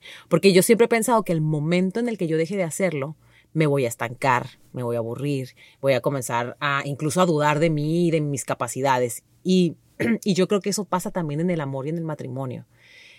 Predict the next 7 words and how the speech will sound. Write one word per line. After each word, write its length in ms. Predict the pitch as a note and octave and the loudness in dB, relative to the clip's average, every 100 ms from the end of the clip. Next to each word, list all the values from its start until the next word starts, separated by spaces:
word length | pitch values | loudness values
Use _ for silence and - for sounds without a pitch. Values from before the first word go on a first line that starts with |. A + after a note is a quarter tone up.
| _ _ | _ _
Eh, 500 | D#3+ D3+ D3 C#3+ C#3 - - - - _ _ _ _ _ _ _ - | 2 2 2 0 -2 -6 -20 -20 -20 _ _ _ _ _ _ _ -10
o 40 | |
sea, 340 | - F3 F#3 D3+ | -4 0 0 2
tienes 320 | G3 A#3 - | 2 2 2
que 120 | A3+ | -2
seguir 320 | F3+ D#3+ G3 | 0 0 -2
trabajando 720 | A3+ G#3 D3 D#3+ E3+ F#3+ F#3+ | -2 -2 -4 -4 -4 -2 -4